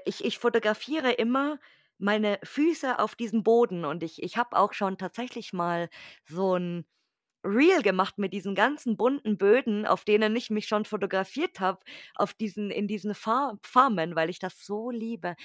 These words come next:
Und auch diese Ställe und ich, ich stehe dann immer da drinnen und denke mir:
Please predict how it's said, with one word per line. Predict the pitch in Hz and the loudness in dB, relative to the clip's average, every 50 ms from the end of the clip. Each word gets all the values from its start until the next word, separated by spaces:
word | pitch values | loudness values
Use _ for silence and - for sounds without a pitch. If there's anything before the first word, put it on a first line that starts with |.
| - - - - _ | -20 -20 -20 -16 _
Und | - 190 180 - - | -6 -4 -2 0 0
auch | 170 185 180 - | 0 0 0 -4
diese | - 185 180 - - - 165 165 160 160 160 - _ _ _ _ _ _ _ _ _ _ _ _ _ | -8 -10 -10 -8 -6 -4 -2 -2 -2 -2 -4 -8 _ _ _ _ _ _ _ _ _ _ _ _ _
Ställe | - - - - - 202 220 269 294 285 262 240 208 | -6 -6 -6 0 2 2 2 4 2 2 0 0 -2
und | 185 190 | -2 -4
ich, | 180 - - - | -4 -6 -8 -10
ich | - 170 - | -10 -8 -8
stehe | - - 202 220 233 | -6 -4 -2 0 0
dann | 226 208 202 | 0 0 0
immer | - 185 185 170 | -2 -2 -2 -2
da | 160 165 165 | 0 -2 -2
drinnen | 160 170 170 220 247 262 240 214 | -2 -4 -4 -4 -4 -4 -4 -4
und | 190 180 170 | -4 -4 -4
denke | 165 170 175 180 - | -6 -6 -8 -8 -10
mir: | - 165 165 156 156 | -8 -8 -8 -8 -10